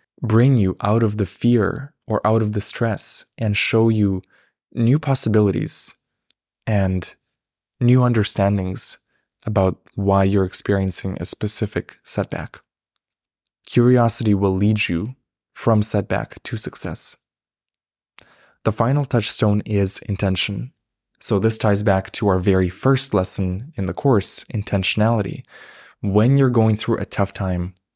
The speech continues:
or you're experiencing setbacks, use this time to set new intentions. Take a moment to pray, to intend,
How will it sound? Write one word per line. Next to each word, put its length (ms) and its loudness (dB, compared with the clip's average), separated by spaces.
or 100 2
you're 160 2
experiencing 680 0
setbacks, 580 -4
use 460 2
this 200 0
time 300 0
to 100 -6
set 520 -2
new 260 2
intentions. 800 -4
Take 240 0
a 40 6
moment 320 4
to 60 -4
pray, 540 -2
to 160 -2
intend, 600 -2